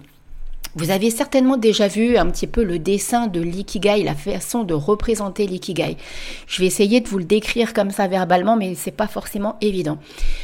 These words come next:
Euh, c'est un peu comme, enfin, c'est une rosace. Rappelez-vous, quand on était enfant, quand on s'amusait avec le compas, en fait, à rejoindre des cercles entre eux.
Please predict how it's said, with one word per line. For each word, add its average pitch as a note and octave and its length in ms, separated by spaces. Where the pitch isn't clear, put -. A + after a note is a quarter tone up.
Euh, E3+ 500
c'est - 160
un G3+ 80
peu D4+ 160
comme, B3+ 180
enfin, F3 220
c'est - 260
une F#3+ 160
rosace. F3 400
Rappelez-vous, A3+ 600
quand F#3+ 200
on - 80
était - 200
enfant, F#3 220
quand F#3 160
on E3+ 40
s'amusait F3 400
avec E3+ 240
le E3+ 80
compas, G#3 460
en D#3+ 120
fait, D3+ 300
à F3 140
rejoindre A3+ 480
des F#3+ 100
cercles - 480
entre F#3+ 300
eux. D3 60